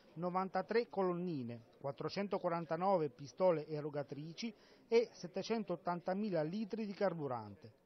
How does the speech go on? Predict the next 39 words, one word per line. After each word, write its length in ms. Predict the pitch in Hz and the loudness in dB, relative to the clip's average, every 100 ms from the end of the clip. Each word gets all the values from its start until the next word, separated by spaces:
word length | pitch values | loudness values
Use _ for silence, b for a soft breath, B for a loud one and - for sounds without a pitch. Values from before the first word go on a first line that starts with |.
| _ | _
In 220 | 185 208 - | -2 -2 0
tutto 440 | 254 254 - 262 | -2 0 2 2
trentatré 640 | 214 214 220 208 226 226 - | 2 0 -2 0 4 2 0
i 220 | 220 220 | -6 -2
responsabili 840 | 180 190 208 202 - 196 202 202 196 | -2 -2 -4 -2 4 4 4 0 -2
denunciati 800 | 180 202 196 196 202 202 208 220 | -2 -2 2 4 6 4 -2 -2
alle 260 | 175 175 | 0 0
procure 520 | 147 208 208 208 208 | 0 0 0 0 0
della 200 | 190 190 | 2 2
Repubblica, 640 | 185 180 220 156 123 117 110 - B B - | 2 -2 -4 -4 -6 -10 -12 -16 B B -8
i 120 | 220 | 0
quali 560 | 220 202 214 226 247 214 | 8 10 10 8 2 -6
rischiano 640 | 170 208 160 - 151 143 151 | -4 -4 -4 -6 -4 -6 -10
fino 340 | - 202 156 | -10 -4 -2
a 40 | 143 | -2
due 200 | 147 165 | 0 0
anni 240 | 214 208 | 0 0
di 100 | 160 | -2
reclusione 840 | 170 - 175 156 208 233 233 233 | -4 -4 -6 2 6 6 4 -2
ed 180 | 170 156 | -4 -4
una 180 | 165 165 | -2 -2
multa 460 | 170 208 170 156 - | -2 -2 0 -2 -2
che 140 | 143 - | -6 -2
può 100 | 147 | -2
arrivare 520 | 156 170 180 165 156 | 0 4 4 4 0
a 100 | 135 | -4
duemila 480 | 143 156 151 160 214 | -4 -2 -2 0 2
euro 340 | 240 254 240 B B B | 4 4 2 B B B
nel 180 | 170 185 | -2 2
caso 220 | 208 190 | 2 2
in 100 | 233 | 0
cui 240 | 220 226 220 | 0 2 6
abbiano 380 | 185 196 190 | 6 4 2
erogato 580 | 180 208 202 180 185 196 | 6 6 8 8 6 4
meno 280 | 175 196 214 | -2 0 0
carburante 680 | - 180 202 190 185 185 185 | 0 0 2 2 2 -2 -6
di 80 | 185 | -2
quello 220 | 190 185 | 0 2
previsto 680 | 185 190 214 147 - 120 | 0 0 -2 -6 -10 -12